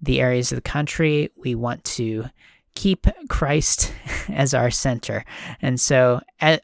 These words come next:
I invite you to join me on this journey as we look to explore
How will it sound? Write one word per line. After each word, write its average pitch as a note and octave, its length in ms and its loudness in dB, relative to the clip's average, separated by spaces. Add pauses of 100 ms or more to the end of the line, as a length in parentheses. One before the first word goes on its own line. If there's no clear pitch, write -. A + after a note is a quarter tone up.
I D3+ 120 6
invite C#3+ 440 4
you C#3+ 100 -2
to B2 100 0
join C3+ 320 0
me D3 160 -2
on C3 140 -2
this B2+ 200 -4
journey C#3+ 420 -2
as A#2+ 200 -6
we A#2+ 120 -4
look A#2 380 -8
to B2 420 -2 (380)
explore D3 880 2